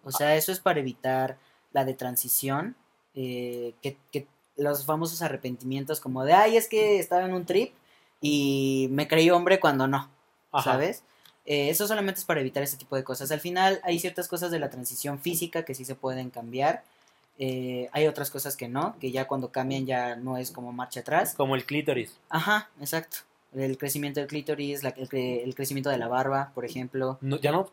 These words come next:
Speaker 2: ya no se para?
Speaker 1: No, no, no, no. Ya no para.
Speaker 2: Ay, Jesús.
Speaker 1: Em, porque al final, pues, eso ya es, es hormonal.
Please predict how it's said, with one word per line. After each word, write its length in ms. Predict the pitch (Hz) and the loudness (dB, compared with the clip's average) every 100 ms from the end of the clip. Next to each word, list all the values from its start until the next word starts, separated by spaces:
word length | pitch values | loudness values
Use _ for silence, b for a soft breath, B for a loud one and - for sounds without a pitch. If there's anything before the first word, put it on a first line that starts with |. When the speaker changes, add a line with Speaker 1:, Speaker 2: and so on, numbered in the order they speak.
| _ - | _ -4
Speaker 2:
ya 120 | 139 | -2
no 180 | 175 170 | -2 -2
se 120 | 151 | -4
para? 260 | - 147 - | -2 -6 -6
Speaker 1:
No, 400 | 143 131 117 - _ _ _ | -4 -2 -2 -8 _ _ _
no, 140 | 131 123 | -12 -12
no, 100 | 120 | -12
no. 160 | 117 - _ _ _ | -16 -20 _ _ _
Ya 120 | - 127 | -6 -6
no 120 | 120 | -6
para. 220 | 113 113 - _ _ | -10 -12 -20 _ _
Speaker 2:
Ay, 160 | - 175 | -12 -10
Jesús. 640 | 135 - - 233 - - _ _ _ | -10 -10 -10 -12 -12 -20 _ _ _
Speaker 1:
Em, 840 | 135 131 127 127 123 127 127 123 120 - _ _ | -4 -4 -2 -4 -6 -8 -8 -8 -12 -16 _ _
porque 200 | 156 147 | -6 -4
al 60 | 147 | -4
final, 200 | 156 156 | -4 -6
pues, 140 | - | -8
eso 140 | 127 120 | -10 -8
ya 80 | 117 | -6
es, 140 | - | -8
es 120 | 131 120 | -8 -8
hormonal. 400 | 123 127 139 | -6 -6 -6